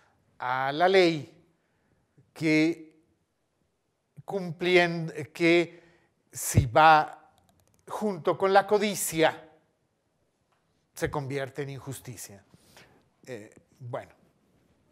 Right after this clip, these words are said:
es legalidad de la injusticia. Y por último, el término liberación.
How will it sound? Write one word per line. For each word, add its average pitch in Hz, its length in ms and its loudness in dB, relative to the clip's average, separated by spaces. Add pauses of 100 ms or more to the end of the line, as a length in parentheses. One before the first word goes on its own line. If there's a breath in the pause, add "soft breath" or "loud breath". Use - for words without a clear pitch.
es 147 500 -6
legalidad 160 680 2
de 113 120 -12
la 107 80 -20
injusticia. - 640 -20 (3250 soft breath)
Y 214 80 -6
por 269 140 -4
último, 202 720 -6
el 156 140 -10
término 156 560 -6
liberación. 147 720 -6